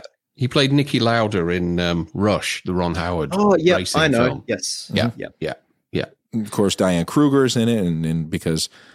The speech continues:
Speaker 3: hey, if you have, have to have a German speak, uh, German in it, you might as well have Diane Kruger in it.
Speaker 1: Mm.
Speaker 3: Um, so, um, yeah, it's a, it's a,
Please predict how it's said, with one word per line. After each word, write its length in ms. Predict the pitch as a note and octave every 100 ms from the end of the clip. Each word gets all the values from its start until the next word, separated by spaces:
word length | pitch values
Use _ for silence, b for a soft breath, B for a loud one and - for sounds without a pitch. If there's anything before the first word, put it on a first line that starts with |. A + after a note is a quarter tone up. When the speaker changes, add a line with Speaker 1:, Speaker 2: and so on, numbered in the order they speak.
| _
Speaker 3:
hey, 140 | F2
if 120 | D#2+
you 80 | F2
have, 140 | F2 E2+
have 180 | E2+
to 80 | E2+
have 100 | D#2+
a 80 | D#2
German 480 | F2+ G2+ G2+ F2+ E2
speak, 340 | - F2 E2
uh, 380 | F2+ E2 D#2+ D#2+
German 340 | D#2 D#3 C3 F2+
in 100 | A2
it, 100 | A#2+
you 60 |
might 160 | A#2+ B2+
as 100 | B2+
well 80 | C3+
have 140 | C3+
Diane 320 | D3 D3+ E3
Kruger 400 | E3 A#3 F#3 A#2+
in 100 | G2
it. 140 | F2 - B B
Speaker 1:
Mm. 260 | C#3+ E3 G2+
Speaker 3:
Um, 880 | F#2+ F#2 F2+ F2+ F2+ F2 E2+ E2+ D2 C2
so, 480 | - F#2+ F#2 F2+ D#2
um, 380 | F2 E2 E2 -
yeah, 220 | D3 C3
it's 160 | C3 D3+
a, 140 | C3
it's 180 | A#2+ B2
a, 160 | G#2+